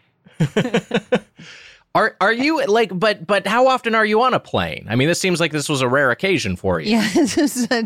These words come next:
Speaker 3: twice in three years now. <laughs> So,
Speaker 2: So it's not like
Speaker 3: yeah,
Speaker 2: you're a frequent
Speaker 3: okay.
Speaker 2: bus-, business traveler.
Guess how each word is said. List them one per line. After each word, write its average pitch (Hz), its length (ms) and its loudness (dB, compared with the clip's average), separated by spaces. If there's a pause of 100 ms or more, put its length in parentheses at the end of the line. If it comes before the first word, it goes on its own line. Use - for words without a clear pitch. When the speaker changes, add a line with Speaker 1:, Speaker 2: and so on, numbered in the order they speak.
Speaker 3:
twice 226 560 -2
in 190 300 -2 (160)
three 190 400 -2
years 202 540 -2
now. 160 340 -2 (160)
<laughs> 294 220 -4 (1500)
So, - 0 -
Speaker 2:
So 254 360 0
it's 214 220 -4
not 247 100 2
like 220 100 2
Speaker 3:
yeah, 196 60 2
Speaker 2:
you're 160 100 2
a - 80 -6
frequent 151 260 0
Speaker 3:
okay. 156 160 0
Speaker 2:
bus-, 147 60 -2
business 151 320 -2
traveler. 73 420 -6